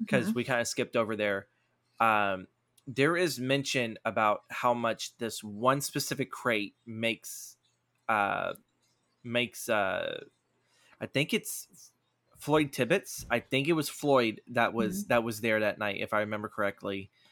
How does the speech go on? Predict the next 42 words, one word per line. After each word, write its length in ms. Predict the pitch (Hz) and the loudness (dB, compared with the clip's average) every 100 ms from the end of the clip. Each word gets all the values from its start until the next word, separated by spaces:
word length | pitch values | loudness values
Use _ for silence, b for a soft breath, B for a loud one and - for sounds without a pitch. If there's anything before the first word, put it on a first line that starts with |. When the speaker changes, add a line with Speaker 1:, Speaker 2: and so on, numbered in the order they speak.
| _ _ _ | _ _ _
Speaker 1:
Um, 500 | 117 113 98 95 98 - _ _ _ _ _ _ _ _ _ _ _ _ - | 0 2 0 -2 -8 -16 _ _ _ _ _ _ _ _ _ _ _ _ 4
it 160 | 143 | 6
made 280 | 147 151 208 | 6 6 6
him 120 | 214 | 4
feel 180 | 170 196 | 6 6
very 260 | 143 139 147 | 8 6 6
much 200 | 139 127 | 4 2
uncomfortable. 680 | 117 110 104 90 - - _ _ _ _ | -2 -4 -4 -10 -12 -12 _ _ _ _
Speaker 2:
Mm-hmm. 300 | 226 214 190 | 0 2 4
Speaker 1:
And 120 | 151 | 4
then 120 | 156 147 | 6 6
I 140 | 139 | 6
could 300 | - - 214 | 4 2 4
have 80 | 208 | 6
swore 300 | - 170 160 | 4 4 6
that 160 | 143 127 | 6 4
they 100 | 135 | 2
thought 220 | 135 123 | 2 2
that 120 | 123 | 0
they 80 | 127 | 0
heard 200 | 127 123 | 0 -2
rats 720 | 180 110 113 - - - - _ | 0 4 4 4 -4 -8 -8 _
claw-, 420 | - 143 135 120 - | -10 0 4 4 4
uh, 140 | 113 | 0
clawing, 520 | - 131 117 104 90 | 0 2 4 4 -2
like, 220 | 95 110 104 | -2 -2 -2
maybe, 680 | 117 117 113 113 110 107 - | -2 0 0 -2 -2 -6 -10
you 120 | 120 | -6
know, 340 | 107 98 95 - _ _ _ - | -4 -4 -4 -8 _ _ _ -2
uh, 120 | 120 117 | 2 4
but 140 | 123 | 6
the 100 | 143 | 8
other 140 | 151 147 | 10 10
guy 220 | 147 147 | 10 10
just 260 | 139 135 | 6 -4
thinks 300 | - 131 123 | -4 -4 -2
that, 300 | - 120 120 | 2 2 2
you 140 | 127 123 | -2 -4
know, 320 | 110 101 101 | -2 -2 -2
um, 540 | - 107 98 90 90 90 _ _ _ - | 0 0 2 -2 -6 -12 _ _ _ -6
i-, 80 | 131 | 0
i-, 40 | 131 | 0